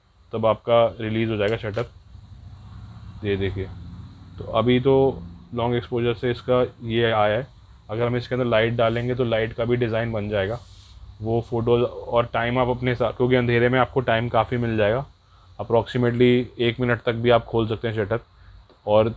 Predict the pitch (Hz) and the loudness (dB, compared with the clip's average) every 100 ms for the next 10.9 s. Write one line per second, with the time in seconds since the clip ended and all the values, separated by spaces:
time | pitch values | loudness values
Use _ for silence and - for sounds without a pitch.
0 | 90 110 101 120 113 123 113 117 117 117 | -10 -14 -4 -2 0 2 2 0 -2 -2
1 | 113 110 113 110 113 113 113 117 110 120 | -2 -2 -2 -4 0 0 4 4 4 0
2 | 117 107 113 110 113 110 - 110 101 104 | 0 0 -2 -2 2 2 0 -2 -2 -2
3 | 101 101 110 120 123 120 107 101 101 - | -2 0 0 -2 -4 -8 -6 -6 -8 -12
4 | 104 123 - - - - - - - 107 | -12 -14 -18 -20 -20 -20 -20 -20 -14 -4
5 | 107 117 123 123 127 120 123 123 120 127 | -2 0 2 4 4 2 0 -2 -4 -6
6 | 123 117 113 117 110 101 117 127 - 120 | -6 -4 -4 -6 -4 -4 -4 -8 -4 -2
7 | 117 117 - - 107 113 113 113 104 95 | -2 -4 -8 0 2 2 2 2 0 0
8 | 123 - _ _ - - - 127 123 147 | -4 -10 _ _ -20 -20 -2 2 4 4
9 | 147 139 147 135 139 139 139 139 117 120 | 4 4 4 2 0 0 0 2 2 4
10 | 131 127 120 120 120 120 - 135 | 2 0 -2 -2 -2 -4 -8 -12